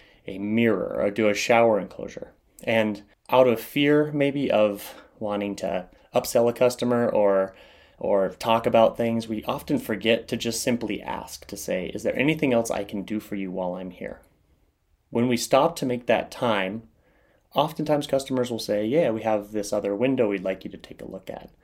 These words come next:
Can you do a rock chip repair in my, in my windshield? Can you, I'd like to get an estimate on new sod in my backyard." There's so many opportunities within our skill set to work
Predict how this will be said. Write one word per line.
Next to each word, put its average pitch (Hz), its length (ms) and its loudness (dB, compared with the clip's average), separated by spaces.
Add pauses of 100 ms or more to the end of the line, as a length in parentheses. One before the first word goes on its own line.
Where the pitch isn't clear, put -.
(360)
Can 135 80 -2
you 135 60 4
do 151 120 4
a 147 40 6
rock 151 220 6
chip - 180 -2
repair 113 260 2
in 110 100 0
my, 101 260 -2 (280)
in 104 140 -12
my 98 140 -8
windshield? - 760 -10 (140)
Can 113 200 -2
you, 110 340 0 (440)
I'd 120 160 2
like 151 140 4
to 151 100 4
get 131 160 4
an 127 80 2
estimate 120 440 2
on 107 320 -2
new 110 160 0
sod 107 480 2
in 104 140 0
my 95 140 -2
backyard." 90 800 -8 (1200)
There's 120 240 2
so 156 260 4
many 180 180 6
opportunities 139 800 0
within 113 400 2
our 143 160 2
skill 113 320 0
set - 460 -6 (240)
to 113 200 -4
work 113 380 0